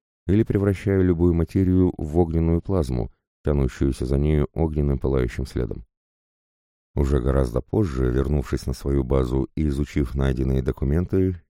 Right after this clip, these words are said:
через один из уцелевших эскинов хранилища знаний об ушедших цивилизациях и их тайнах, они сумели раздобыть координаты этой планеты, где и находилась лаборатория с ещё одной химерой, созданной отступниками-лирийцами.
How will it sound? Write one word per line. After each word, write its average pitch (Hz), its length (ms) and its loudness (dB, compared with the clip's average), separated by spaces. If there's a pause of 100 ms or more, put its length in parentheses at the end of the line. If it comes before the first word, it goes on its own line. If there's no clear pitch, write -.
через 82 260 0
один 101 360 2
из 87 120 -2
уцелевших 90 600 -2
эскинов 78 420 -2
хранилища 71 560 0
знаний 71 540 0
об 76 180 -4
ушедших - 420 -6
цивилизациях 69 840 -2
и 69 80 0
их - 120 -6
тайнах, 98 420 -4 (600)
они 87 200 4
сумели 120 360 2
раздобыть 92 480 2
координаты 87 580 2
этой 67 200 -2
планеты, 85 500 -2 (320)
где 67 300 0
и 67 40 2
находилась 73 540 0
лаборатория 73 800 0
с - 160 -12
ещё 92 380 -2
одной 65 200 0
химерой, 80 540 0 (280)
созданной 95 600 0
отступниками-лирийцами. 69 1300 -2